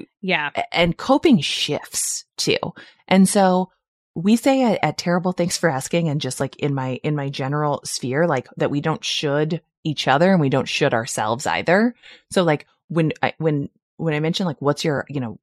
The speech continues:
Speaker 2: what is your old operating instructions? What's, like, your old operating system? Like,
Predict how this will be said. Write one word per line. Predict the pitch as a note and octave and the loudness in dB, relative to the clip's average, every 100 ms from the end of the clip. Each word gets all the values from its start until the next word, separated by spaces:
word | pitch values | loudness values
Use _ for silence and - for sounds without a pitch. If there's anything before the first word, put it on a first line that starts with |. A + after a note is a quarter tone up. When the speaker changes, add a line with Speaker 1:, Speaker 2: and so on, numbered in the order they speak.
| _ | _
Speaker 2:
what | D#3+ E3 | 0 0
is | E3 | 0
your | C#3 - | -2 -2
old | D3 | -2
operating | A#2 D3 E3 C#3+ | -2 -4 -4 -4
instructions? | C#3 - C3 - C3+ C3 | -6 -6 -8 -6 -10 -6
What's, | C#3+ - | -6 -4
like, | D3 | -2
your | D3 | -2
old | C3+ - | -2 -2
operating | C#3 - C#3+ A#2 B2+ | -4 -2 -4 -4 -4
system? | D3 C#3+ C#3+ C3 | -4 -4 -6 -4
Like, | B2+ A#2+ | -4 -6